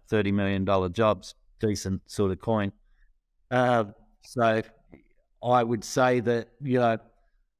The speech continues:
fixing our administrative and our processes, our administration processes is the, the key to,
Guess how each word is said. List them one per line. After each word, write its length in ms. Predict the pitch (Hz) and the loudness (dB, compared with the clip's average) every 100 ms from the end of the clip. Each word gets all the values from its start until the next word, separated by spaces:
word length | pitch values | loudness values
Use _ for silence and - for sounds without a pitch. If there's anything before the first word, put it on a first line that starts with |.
| _ _ _ _ _ | _ _ _ _ _
fixing 460 | - 156 - 147 131 | -2 0 0 0 2
our 420 | 123 120 113 110 - _ _ _ _ _ _ _ - | 2 2 2 0 -6 _ _ _ _ _ _ _ -10
administrative 1000 | 139 127 123 139 147 - 135 120 104 - _ _ _ _ _ - | -4 0 2 2 0 0 0 0 -2 -10 _ _ _ _ _ -4
and 320 | 117 113 113 123 | -2 0 -2 -2
our 180 | 120 | -2
processes, 920 | 104 - 123 123 - 117 - 117 110 - | -2 0 2 0 -4 -6 -4 -6 -6 -6
our 120 | 127 123 | -2 -2
administration 840 | 101 127 139 131 - 117 117 117 | -2 -4 -2 -2 0 -2 0 -6
processes 720 | 101 107 101 107 104 135 156 - _ _ _ _ _ _ _ _ - | 0 0 0 -4 -4 -4 -6 -8 _ _ _ _ _ _ _ _ -4
is 440 | 113 113 101 - - | 0 0 -2 -8 -12
the, 380 | 104 107 104 92 - | 0 2 2 -2 -8
the 160 | 104 | -8
key 360 | 113 - 113 107 | -8 -2 0 0
to, 560 | - 107 98 98 98 | -2 0 0 0 -2